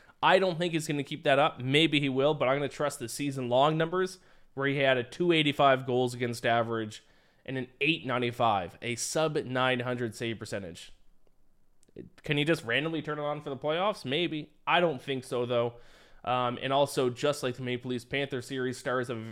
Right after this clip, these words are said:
a significant special teams advantage. They're the fifth best power play in the regular season, second best penalty kill,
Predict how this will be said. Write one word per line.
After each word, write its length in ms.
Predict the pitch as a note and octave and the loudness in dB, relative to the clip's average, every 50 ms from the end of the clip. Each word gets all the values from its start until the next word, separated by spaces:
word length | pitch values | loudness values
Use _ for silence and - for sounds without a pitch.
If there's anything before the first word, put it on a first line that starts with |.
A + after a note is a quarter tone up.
| - - | -14 -14
a 60 | G#2 G#2+ | -14 -12
significant 720 | - - C#3 B2+ C3 C3+ C3 C#3 C3+ - B2+ B2+ A2+ G#2+ | -10 -8 -8 -6 -4 -4 -4 -4 -4 -4 -6 -6 -6 -6
special 320 | - - C3 B2 C3+ B2+ | -6 -6 -6 -4 -4 -6
teams 280 | A#2+ C3+ B2 B2 A#2 A#2+ | -6 -6 -6 -6 -6 -6
advantage. 420 | B2 A2+ A#2+ B2 A#2+ A#2+ A#2+ A#2 | -6 -4 -2 -2 -2 -2 -2 -4
They're 120 | B2 A2+ A2 | -4 -6 -6
the 100 | G#2+ A2 | -6 -8
fifth 300 | - - C#3+ C3+ - - | -6 -4 -6 -6 -4 -4
best 240 | B2+ A#2+ A#2 - - | -4 -4 -4 -4 -4
power 240 | - D3 D3+ D3+ C#3+ | 0 0 2 2 0
play 200 | - - C#3 C3+ | 0 -2 -4 -2
in 60 | C3 | -2
the 60 | B2 | -2
regular 340 | A#2+ B2 A#2+ A#2+ A#2+ A#2+ A2+ | -2 -2 -2 0 -2 -4 -4
season, 440 | - - B2+ A#2+ A#2 B2 A#2+ A2+ G#2 _ _ - - - - _ _ | -6 -6 -6 -6 -6 -6 -6 -8 -8 _ _ -20 -20 -20 -20 _ _
second 400 | - - - E3+ C#3+ - C#3+ C3 | -12 -6 -2 -2 -2 -2 -4 -4
best 240 | C3+ D3+ C#3 - - | -2 -2 -2 -4 -4
penalty 360 | - D#3+ D#3+ D3+ D3+ D#3 C#3 | -6 -4 -4 -4 -4 -6 -8
kill, 400 | - - C#3 C3 B2+ B2 A#2+ A#2+ | -6 -2 -2 0 0 0 -2 -6